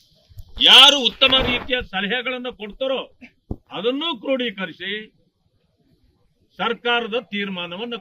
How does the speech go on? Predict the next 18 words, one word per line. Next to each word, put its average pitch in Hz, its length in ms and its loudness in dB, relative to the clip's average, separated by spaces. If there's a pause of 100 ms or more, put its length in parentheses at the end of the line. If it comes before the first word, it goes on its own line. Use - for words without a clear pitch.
ಕೊಡಿ. 151 180 -14 (1080)
ಇಲ್ಲಾಂದ್ರೆ 247 340 -2 (100)
ನಾವು 214 140 -2 (140)
ಮಾಡೋದು 240 400 0
ಮಾಡೋದೇ, 240 380 2 (340)
ನೀವೇನ್ 175 400 -8
ಮಾಡ್ತಿರೋ 208 460 -8
ಮಾಡ್ರಿ. 196 280 -6 (560)
ಈ 170 40 -8 (260)
ದ್ವಂದ್ವ, 202 340 -10 (520)
ಈ 185 40 -6 (180)
ನಿಲುವುಗಳ 254 420 -4 (100)
ನಿಮ್ಮದು 156 300 -10 (800)
ಯಾವ 185 440 -6
ರೈತರಿಗೂ 180 520 -12
ಹಿಡಿಸೋದಿಲ್ಲ. 185 540 -8 (640)
ಆ 165 140 -4 (140)
ಕಾರಣದಿಂದ 202 520 -4